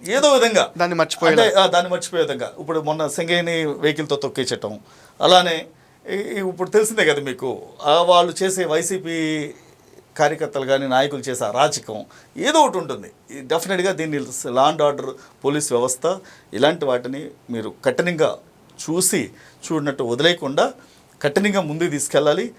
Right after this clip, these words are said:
Speaker 1: ఎందుకంటే ఇలాంటి డైవర్షన్ పాలిటిక్స్ చేసేవాడు ప్రజలకు ఎప్పుడైనా అభివృద్ధికి ఆటంకం కలిగిస్తూనే ఉంటాడు. ఇలా ఈ కాకమ్మ కబుర్లు చెప్పి ప్రజలను మభ్య, మాయ చేసి మభ్య పెట్టేవాడు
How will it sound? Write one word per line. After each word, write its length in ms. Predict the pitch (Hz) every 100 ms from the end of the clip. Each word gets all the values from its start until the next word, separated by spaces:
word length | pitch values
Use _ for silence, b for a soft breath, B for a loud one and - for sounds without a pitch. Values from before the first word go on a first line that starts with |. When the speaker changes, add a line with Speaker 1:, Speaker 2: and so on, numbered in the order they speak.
| b b 139
Speaker 1:
ఎందుకంటే 280 | 190 196 170
ఇలాంటి 340 | 180 185 185 175 175 160
డైవర్షన్ 380 | 160 190 202 196 -
పాలిటిక్స్ 380 | 147 151 - 160
చేసేవాడు 520 | 151 175 135 127 139 120 101 - -
ప్రజలకు 380 | 127 160 156 147
ఎప్పుడైనా 300 | 127 147 147 117
అభివృద్ధికి 380 | 135 147 139 120
ఆటంకం 300 | 117 135 135 120
కలిగిస్తూనే 460 | 113 123 - 160 165
ఉంటాడు. 300 | 160 160 185 220 B B B B - 143
ఇలా 420 | 175 165 160 156 151 151
ఈ 120 | 151 147
కాకమ్మ 300 | 156 160 165 147
కబుర్లు 260 | 143 143 143
చెప్పి 220 | 131 - 143 139
ప్రజలను 320 | 127 147 135
మభ్య, 220 | 123 123 147 131
మాయ 120 | 127 139 135
చేసి 180 | 123 139
మభ్య 180 | 127 135 127
పెట్టేవాడు 460 | 120 123 139 156